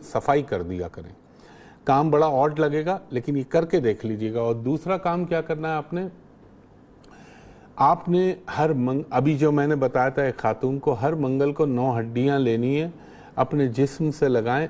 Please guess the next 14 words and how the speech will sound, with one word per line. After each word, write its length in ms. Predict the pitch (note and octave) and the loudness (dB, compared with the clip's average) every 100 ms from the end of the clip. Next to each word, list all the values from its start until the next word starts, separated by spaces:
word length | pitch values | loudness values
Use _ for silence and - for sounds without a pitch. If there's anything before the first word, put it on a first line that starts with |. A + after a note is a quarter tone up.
| - | -4
और 120 | A#2+ A#2 | -2 0
आवारा 360 | G#2+ A2 A#2+ | 2 4 4
कुत्तों 380 | A#2 A2+ - A2+ | 0 -6 -4 -4
को 140 | - G2+ | -2 -4
डाल 220 | F2 E2+ | -6 -8
दें। 180 | E2+ F2+ - - - - - - - | -8 -10 -14 -20 -20 -20 -20 -20 -6
हर 280 | - G#3 A3+ | 2 4 4
हफ्ते 420 | B2+ C3+ - F#3 F3 | 2 -2 2 2 2
के 140 | D3 | 2
दिन 200 | C3 D3+ - | 0 -2 -2
आपने 360 | B2+ B2+ D3+ C#3 | -2 0 -2 2
क्या 180 | D3 C3+ | 0 2
करना 280 | C#3 C#3 | -2 -2
है, 100 | D#3+ | -4